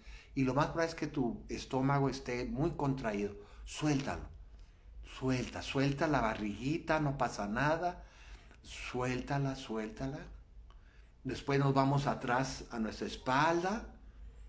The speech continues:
Ajustamos la espalda superior, ajusta la espalda inferior, de tal manera que se haga una S muy suave.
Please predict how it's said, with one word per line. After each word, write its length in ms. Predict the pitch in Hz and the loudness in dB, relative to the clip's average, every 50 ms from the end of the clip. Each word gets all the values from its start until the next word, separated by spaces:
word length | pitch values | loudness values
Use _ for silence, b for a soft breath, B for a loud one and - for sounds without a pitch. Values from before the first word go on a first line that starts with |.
| b b b b - - - | b b b b -20 -14 -6
Ajustamos 760 | - 202 226 226 - 180 143 - - - 147 147 143 147 143 | -2 0 0 0 0 -2 -4 0 4 4 6 6 6 6 6
la 80 | 131 123 | 6 4
espalda 380 | - - - 127 127 131 135 | 4 2 2 2 4 4 4
superior, 840 | 135 - 127 107 - 117 110 104 107 110 113 113 127 135 147 147 147 - | 2 2 -2 -2 0 0 0 2 2 2 2 2 4 4 4 2 0 -2
ajusta 460 | 120 113 - - 117 113 - - 131 120 | -4 -6 -4 -6 -8 -8 -4 -4 -2 0
la 260 | 110 107 104 104 107 | 0 0 0 0 -2
espalda 640 | 104 - - - 117 113 113 113 113 110 113 - - - | -4 -6 -2 0 2 2 4 4 2 0 -2 -4 -4 0
inferior, 880 | 202 208 208 - - - 139 123 107 104 110 113 117 135 156 - - - - - - - b b b b b b b b b b b | 4 6 6 6 4 2 0 0 0 0 0 0 2 2 0 -2 -4 -10 -14 -16 -18 -20 b b b b b b b b b b b
de 80 | - 117 | -12 -4
tal 180 | - 131 123 | -2 -2 0
manera 300 | 127 131 127 131 135 135 | 2 2 2 2 2 2
que 80 | 135 120 | 0 -4
se 180 | - - - 113 | -4 0 2 2
haga 300 | 117 120 127 135 127 127 | 2 2 2 2 2 2
una 320 | 107 120 127 127 123 127 | 0 -2 -2 -2 0 0
S 400 | 120 117 120 120 - - 127 123 | 0 0 0 -2 -2 -4 -4 -2
muy 440 | 113 113 123 139 156 160 165 160 147 | -2 0 0 0 0 0 0 -2 -2
suave. 800 | - - - - 120 110 107 104 104 101 107 139 175 214 - - | -4 -6 -8 -6 -4 0 0 2 2 2 0 -2 -4 -6 -8 -12